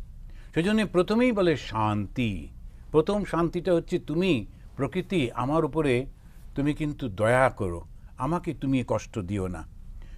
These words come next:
তো এই ত্রিতাপের দ্বিতীয় হচ্ছে আদি ভৌতিক।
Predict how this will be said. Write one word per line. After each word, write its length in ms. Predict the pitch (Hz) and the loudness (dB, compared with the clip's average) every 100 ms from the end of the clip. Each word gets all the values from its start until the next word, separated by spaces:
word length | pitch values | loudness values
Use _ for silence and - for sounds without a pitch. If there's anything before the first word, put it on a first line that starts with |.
| - | -12
তো 60 | - | 4
এই 140 | 175 170 | 4 4
ত্রিতাপের 680 | 170 185 185 160 143 127 92 | 0 4 8 8 6 2 2
দ্বিতীয় 380 | 160 170 220 226 | -2 0 4 6
হচ্ছে 500 | 190 - - 226 233 - - - - - - - - - - - - | 4 -2 0 0 0 -10 -18 -16 -16 -16 -16 -16 -16 -18 -16 -8 4
আদি 380 | 143 160 208 | 4 6 2
ভৌতিক। 720 | 156 92 - 139 220 - 117 | 0 -4 4 6 6 2 -4